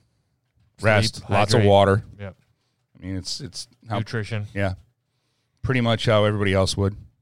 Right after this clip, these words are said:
Speaker 2: You know, you make sure that you get your workouts in and you're ready to go. And they, they adjust to it pretty quick.
Speaker 1: Yeah.
Speaker 2: It's like the first, what is it? It's the second day that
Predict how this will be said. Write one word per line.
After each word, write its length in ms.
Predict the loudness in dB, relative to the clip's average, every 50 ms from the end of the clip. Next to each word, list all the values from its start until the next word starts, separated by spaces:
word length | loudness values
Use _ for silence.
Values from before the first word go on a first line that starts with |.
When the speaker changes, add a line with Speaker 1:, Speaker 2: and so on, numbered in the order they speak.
| _ _
Speaker 2:
You 120 | -14 -10 -8
know, 100 | -8 -6
you 140 | -6 -4 -2
make 160 | -2 -2 -2 -2
sure 240 | -4 -4 -2 -2
that 240 | -2 -2 -4 -6 -8 _ _ _ _ _ _ _ _ _
you 120 | -10 -6
get 120 | -2 0 0
your 120 | 2 2
workouts 500 | 4 4 4 4 4 2 2 2 0 -2
in 220 | -2 -2 -4 -6 -10 -16 _ _ _ _
and 80 | -18
you're 120 | -12 -10 -6
ready 160 | -6 -6 -6
to 80 | -6 -6
go. 200 | -4 -4 -2 -2
And 100 | -2 -2
they, 160 | -4 -4 -6 -8 -12 -20 _ _ _ _ _ _ _ 0
they 120 | 2 2
adjust 280 | 2 2 0 -2 0 0
to 80 | -2 -2
it 120 | -2 -2
pretty 160 | -4 -6 -6
quick. 400 | -6 -6 -4 -6 -6 -6 -8 -14 -14
Speaker 1:
Yeah. 120 | -14 -14 -16 -18 -20 _ -10
Speaker 2:
It's 220 | -8 -6 -4 0 0
like 160 | 0 0 0
the 80 | -2
first, 380 | -4 -2 -2 -2 -2 -2 -4 -8 _ _ _ _ _ _ _ _ _ _
what 140 | -8 -6 -6
is 120 | -6 -6
it? 60 | -8
It's 160 | -10 -12 -14 -12
the 80 | -8
second 460 | -4 -4 -2 -2 -4 -4 -6 -8 -6 -2
day 320 | -2 -2 -2 -4 -8 -14 _ _ _ _ -4
that 320 | -2 0 0 -2 -4